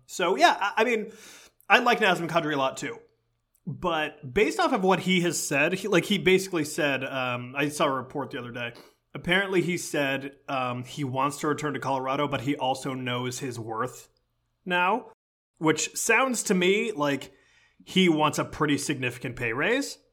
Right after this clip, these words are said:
And he, as he should, because he was, he just had an A A V of four point five million. But, like, how much of a pay raise is he looking at?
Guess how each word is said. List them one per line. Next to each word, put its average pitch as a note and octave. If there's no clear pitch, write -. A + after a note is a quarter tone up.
And D3+
he, F#3
as G#3+
he B3+
should, D3
because E3
he F#3
was, D#3+
he F#3
just F3
had D#3
an C#3+
A D3+
A C#3
V B2+
of A2+
four C#3
point B2
five B2
million. C#3+
But, F3
like, D3
how F3
much C#3+
of B2+
a C3+
pay B2+
raise A2+
is B2+
he C3+
looking A#2
at? -